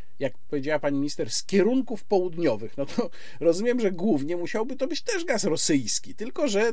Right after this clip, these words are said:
tym razem za pośrednictwem, mm, Słowaków. Ale jeszcze dwa ciekawe fragmenty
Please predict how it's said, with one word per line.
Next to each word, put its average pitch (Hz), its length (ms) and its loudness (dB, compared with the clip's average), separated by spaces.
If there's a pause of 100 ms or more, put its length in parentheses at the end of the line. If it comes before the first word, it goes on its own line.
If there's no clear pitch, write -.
(100)
tym 190 180 2
razem 202 440 0
za 180 180 4
pośrednictwem, 147 1040 0
mm, 139 300 -2
Słowaków. 139 640 0 (600)
Ale 185 520 8 (220)
jeszcze 208 460 0
dwa 214 380 -2
ciekawe 196 440 0
fragmenty 175 640 -2